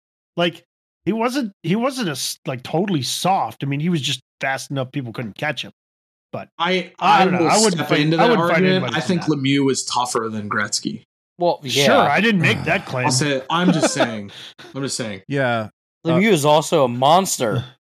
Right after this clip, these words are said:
Speaker 2: Lemieux dealt with
Speaker 4: Yeah.
Speaker 2: more bullshit than Gretzky did.
Speaker 3: Yeah, he was a fucking
Speaker 2: Sorry.
Speaker 3: monster.
Speaker 4: Yeah, Lemieux was
Speaker 1: Yeah, he was
Speaker 4: huge.
Speaker 1: huge. He was,
Speaker 2: Yeah,
Speaker 1: he's
Speaker 2: he's
Speaker 1: six
Speaker 2: a big
Speaker 1: foot
Speaker 2: boy.
Speaker 1: Yeah, whatever. Like, he's
Speaker 4: Gre-,
Speaker 1: huge.
Speaker 4: Gretzky and, and I've seen numerous interviews where he's like, "I wasn't that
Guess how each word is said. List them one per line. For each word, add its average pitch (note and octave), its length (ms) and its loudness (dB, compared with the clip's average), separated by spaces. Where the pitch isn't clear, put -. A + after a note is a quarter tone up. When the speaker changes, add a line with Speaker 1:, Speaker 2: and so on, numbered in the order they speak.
Speaker 2:
Lemieux F3+ 240 4
dealt F#3 240 0
with D#3+ 80 0
Speaker 4:
Yeah. B2 120 2
Speaker 2:
more G2+ 100 0
bullshit C3+ 480 -4
than A#2+ 120 -6
Gretzky A2+ 300 -8
did. F#2 40 -8
Speaker 3:
Yeah, B3+ 100 2
he A#3 120 2
was G#3 120 2
a G3 80 2
fucking A3+ 280 2
Speaker 2:
Sorry. C#3+ 200 4
Speaker 3:
monster. C#3 760 2
Speaker 4:
Yeah, B2+ 200 -2
Lemieux C#3 520 0
was C#3 60 2
Speaker 1:
Yeah, F3+ 100 2
he D#3+ 140 0
was D#3 120 -2
Speaker 4:
huge. G#3 240 4
Speaker 1:
huge. A2 240 -8
He A3+ 120 0
was, - 300 -4
Speaker 2:
Yeah, D3 180 -2
Speaker 1:
he's E3 160 -2
Speaker 2:
he's F#3 100 0
Speaker 1:
six F3 160 4
Speaker 2:
a D3 40 -2
big A#3+ 180 2
Speaker 1:
foot B2 60 -12
Speaker 2:
boy. B2 320 -2
Speaker 1:
Yeah, F#3+ 260 0
whatever. D3 400 -8
Like, D#3+ 200 -10
he's A3+ 200 -8
Speaker 4:
Gre-, E3 140 2
Speaker 1:
huge. - 180 -2
Speaker 4:
Gretzky F#3+ 760 -2
and, C3 220 -4
and B2 260 -4
I've B2 220 -4
seen A#2+ 460 -4
numerous C#3+ 500 0
interviews A2 440 -6
where G2+ 100 -6
he's G#2 320 -6
like, F#2+ 340 -6
"I G2 200 -6
wasn't A2 340 -4
that F#2 180 -6